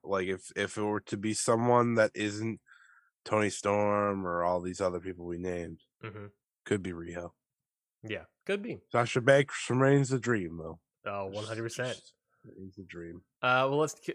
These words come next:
Speaker 2: let's move on to next topic. Uh, Kingston v Go-, Guevara. More drama unfolds
Speaker 1: Mm.
Speaker 2: after a talent,
Speaker 1: This,
Speaker 2: after,
Speaker 1: this
Speaker 2: after
Speaker 1: got
Speaker 2: talent
Speaker 1: really
Speaker 2: meeting in this
Speaker 1: uninteresting,
Speaker 2: company.
Speaker 1: to be fair.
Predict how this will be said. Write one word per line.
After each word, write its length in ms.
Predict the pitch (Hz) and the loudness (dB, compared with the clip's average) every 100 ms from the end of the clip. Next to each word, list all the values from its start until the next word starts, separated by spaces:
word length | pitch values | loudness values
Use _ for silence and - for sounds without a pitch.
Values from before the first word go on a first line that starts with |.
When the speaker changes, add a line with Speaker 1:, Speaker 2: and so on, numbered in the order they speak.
| - | -4
Speaker 2:
let's 500 | 139 143 127 - - | 2 2 2 -10 -4
move 300 | 143 143 127 | -2 0 0
on 240 | 131 127 | 0 -2
to 60 | 123 | -4
next 240 | 123 - | -6 -2
topic. 440 | 123 120 127 120 - | 0 0 0 -4 -4
Uh, 720 | 123 113 113 113 110 110 110 110 | -2 0 0 0 -2 -2 -4 -6
Kingston 500 | - 202 - 180 175 - | -4 -4 0 0 0 -2
v 480 | 135 127 160 165 147 | -6 0 2 2 2
Go-, 340 | 131 135 135 139 | 2 2 0 -4
Guevara. 720 | 135 123 123 131 131 113 131 120 | -2 0 4 6 6 4 2 -2
More 340 | 123 139 143 | 2 4 4
drama 640 | 127 117 127 131 135 131 - | 2 0 2 4 4 2 2
unfolds 840 | 123 123 - 135 127 117 117 117 - | 0 -2 -4 2 4 4 2 -2 0
Speaker 1:
Mm. 0 | |
Speaker 2:
after 400 | 127 - - 196 | 2 0 2 4
a 120 | 160 | 4
talent, 540 | - - 170 202 196 - - | 0 -2 0 2 0 -4 -2
Speaker 1:
This, 140 | 165 - | 2 6
Speaker 2:
after, 260 | 285 226 | 6 4
Speaker 1:
this 220 | 190 214 226 | 2 4 6
Speaker 2:
after 0 | |
Speaker 1:
got 280 | 254 233 - | 6 6 0
Speaker 2:
talent 460 | - - 233 151 147 | -6 0 4 6 8
Speaker 1:
really 20 | |
Speaker 2:
meeting 280 | 147 139 113 | 8 8 6
in 80 | 110 | 6
this 140 | 104 | 2
Speaker 1:
uninteresting, 480 | 92 - - 87 110 | 0 -2 0 -2 -4
Speaker 2:
company. 20 | |
Speaker 1:
to 80 | 90 | -8
be 120 | 87 | -8
fair. 340 | 82 85 80 | -6 -10 -12